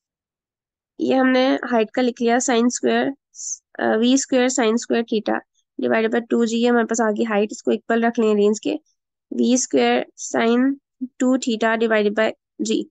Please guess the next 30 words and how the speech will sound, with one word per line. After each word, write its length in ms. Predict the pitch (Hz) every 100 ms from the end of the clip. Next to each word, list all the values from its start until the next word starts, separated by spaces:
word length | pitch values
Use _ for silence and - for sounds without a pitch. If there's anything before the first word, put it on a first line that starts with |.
| _ _ - - - _ _ -
अब 120 | - 269
वी 380 | 240 262 277
स्क्वायर 580 | 311 - 294 269 277 302 - 240
divided 440 | 240 240 233 247
by 140 | 262 277
g 300 | 226 233 226
जो 160 | 254
है 180 | 240 208 277 - _ _ _ _ _ _ -
वो 60 |
हमारे 320 | 277 294 269 254
पास 180 | 269
दोनों 280 | 247 262 262
साइड 240 | 269 262 247
पे 60 | 247
हो 80 | 233
गया 140 | 240
कैंसिल, 420 | 240 220 208 220
इधर 160 | 220 240
भी 80 | 254
कैंसिल 300 | 254 247 247
हो 80 |
गया, 120 | 233 233
इधर 160 | 214
भी 80 | 208
कैंसिल 320 | 214 202 208
हो 80 | 202
गया। 180 | 202 220
अब 100 | 233
हमारे 220 | 254 240
पास 220 | 240 240